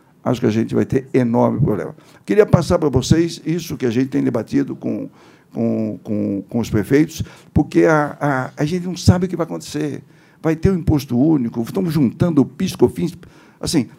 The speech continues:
se juntar o pis, cofins e o, e o I P I, aquela coisa, e virar um imposto, opa, bom, porque você vai vincular dezoito por cento de uma massa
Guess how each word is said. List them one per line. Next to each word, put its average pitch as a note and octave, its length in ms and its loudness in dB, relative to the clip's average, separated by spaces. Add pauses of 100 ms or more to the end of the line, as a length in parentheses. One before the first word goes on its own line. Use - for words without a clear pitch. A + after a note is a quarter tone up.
(140)
se - 160 -2
juntar E3+ 440 6
o A2+ 100 6
pis, - 300 0
cofins C#3+ 440 4
e A#2+ 60 6
o, A#2 320 6
e A#2 140 8
o A#2+ 120 8
I A2+ 80 8
P C#3+ 240 8
I, C#3 100 10
aquela B2 200 6
coisa, A#2+ 240 6 (160)
e F3+ 100 4
virar F#3+ 280 6
um D#3 120 6
imposto, C#3+ 680 4 (640)
opa, - 280 -2 (120)
bom, E3 420 4 (680)
porque C3+ 180 -2
você C#3 100 2
vai C3+ 140 6
vincular C3+ 480 4
dezoito C#3+ 400 6
por C#3 160 -2
cento B2+ 340 0
de A2+ 80 -4
uma A#2 140 2
massa A#2+ 500 -2